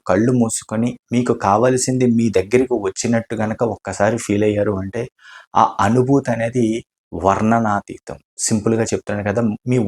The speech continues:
ఊహకు కూడా అందదు. ఎందుకంటే విజువలైజేషన్ పర్ఫెక్ట్‌గా చేసేవాళ్ళు, మెడిటేషన్ చేసేవాళ్ళు ఈ రెండు గనక కలిపితే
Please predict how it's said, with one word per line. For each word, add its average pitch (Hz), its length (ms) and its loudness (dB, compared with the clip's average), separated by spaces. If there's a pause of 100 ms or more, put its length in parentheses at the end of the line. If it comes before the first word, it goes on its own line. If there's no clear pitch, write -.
(140)
ఊహకు 147 340 4
కూడా 131 280 6 (380)
అందదు. 95 400 -6 (600)
ఎందుకంటే 127 340 2 (100)
విజువలైజేషన్ 127 680 4
పర్ఫెక్ట్‌గా 117 560 0
చేసేవాళ్ళు, 107 580 0 (400)
మెడిటేషన్ 120 640 2
చేసేవాళ్ళు 107 720 0 (300)
ఈ 117 80 4 (160)
రెండు 110 280 4 (120)
గనక 117 240 -4 (120)
కలిపితే 101 440 -2